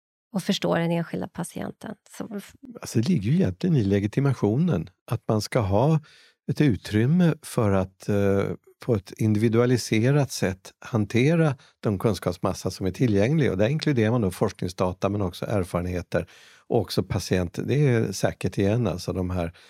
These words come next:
Speaker 2: tre hörnstenarna: patientens värderingar, preferenser och förmågor och sånt. Den kliniska erfarenheten och beprövade kunskapen och det vetenskapliga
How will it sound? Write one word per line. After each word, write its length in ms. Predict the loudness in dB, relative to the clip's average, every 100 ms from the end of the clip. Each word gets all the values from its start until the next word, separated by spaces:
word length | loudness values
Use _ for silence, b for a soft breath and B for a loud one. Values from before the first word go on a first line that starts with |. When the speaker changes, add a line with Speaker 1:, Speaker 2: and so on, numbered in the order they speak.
| _ -2
Speaker 2:
tre 200 | 0 2
hörnstenarna: 720 | 0 -2 -2 -2 -2 -4 -4
patientens 720 | -4 -2 -2 -2 -4 -6 -2
värderingar, 520 | -2 0 0 0 -4
preferenser 720 | -2 -4 -2 -2 -2 -4 -4
och 100 | -4
förmågor 480 | -4 -2 -2 -2 -4
och 100 | -4
sånt. 320 | -4 -6 -8 B B B B _
Den 180 | -4 -2
kliniska 500 | 0 0 0 0 0
erfarenheten 720 | 0 -2 -2 -4 -4 -4 -4
och 60 | -4
beprövade 500 | -2 -2 0 -2 -4
kunskapen 680 | -4 -4 -2 -4 -4 -8 -6
och 240 | -8 -6
det 100 | -6
vetenskapliga 960 | -4 -4 -6 -6 -6 -6 -4 -4 -4